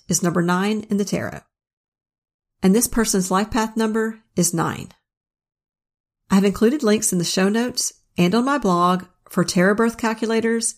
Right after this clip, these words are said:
and life path number calculators online if you need help finding your number. On some of the calculators, they will give you tarot birth card pairs. For instance, I am a life path four,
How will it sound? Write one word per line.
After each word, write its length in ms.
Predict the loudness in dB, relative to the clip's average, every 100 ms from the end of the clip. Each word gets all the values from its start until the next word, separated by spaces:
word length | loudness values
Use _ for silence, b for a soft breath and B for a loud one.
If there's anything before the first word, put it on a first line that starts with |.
| 2
and 140 | 2
life 260 | 4 2 2
path 220 | 0 0
number 220 | -2 -2
calculators 680 | -2 -4 -2 -2 0 0 -2
online 640 | -2 0 0 0 0 -2 -4
if 160 | -6 -2
you 40 |
need 220 | 2 4 4
help 240 | 2 0
finding 300 | 0 0 0
your 80 | -2
number. 400 | -4 -8 -14 _ _ _ _ _ _ _ _ _ _ _ _ _ _ _ _ _ _ _
On 100 | -2
some 220 | 0 -2
of 80 | -4
the 100 | -6
calculators, 760 | -6 -6 -4 -4 -2 -2 -4 -8 -4
they 140 | -2
will 160 | 0 0
give 200 | 0 0
you 120 | -2
tarot 320 | 0 0 0
birth 240 | 0 -4 -2
card 280 | -2 -2
pairs. 600 | -2 0 0 -2 -8 -12 -12 _ _ _ _ _ _ _ _ _ _
For 200 | -2 0
instance, 600 | 0 0 -2 -2 -8 -10 _ _ _ _ _ 0
I 120 | 0
am 100 | 2
a 40 |
life 220 | 0 0
path 260 | 0 -2 -2
four, 380 | -6 -6 -8